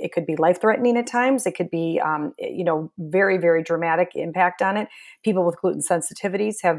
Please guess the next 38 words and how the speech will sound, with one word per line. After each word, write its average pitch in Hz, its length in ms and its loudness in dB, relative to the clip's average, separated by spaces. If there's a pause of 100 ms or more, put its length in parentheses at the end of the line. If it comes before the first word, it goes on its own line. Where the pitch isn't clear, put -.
(160)
a 170 80 -2
lot 170 240 4
of 175 80 0
discomfort 165 600 -4
going 185 260 0
on. 196 200 -2 (400)
But 226 200 0
people 240 360 2
that - 220 0
don't 285 240 4
have, 156 340 -2 (160)
um, 156 280 -4 (600)
you 185 100 -4
know, 165 260 0
ha-, 185 180 -6
don't 208 260 2 (100)
have 175 120 2
any 170 180 -2
gluten 180 400 -8
sensitivities 170 640 -4
that 165 120 -2
they're 151 220 -2
aware 226 280 4
of, 175 80 2 (300)
we 226 160 0
now 190 280 2
know 175 320 2
they 196 180 0
do 220 260 0
have 185 340 -2
gluten 175 240 -4
sensitivities. 156 760 -6
We 190 140 -2
do 226 240 -2
know 202 280 0
now 180 260 2
that 175 220 0
these, 185 200 0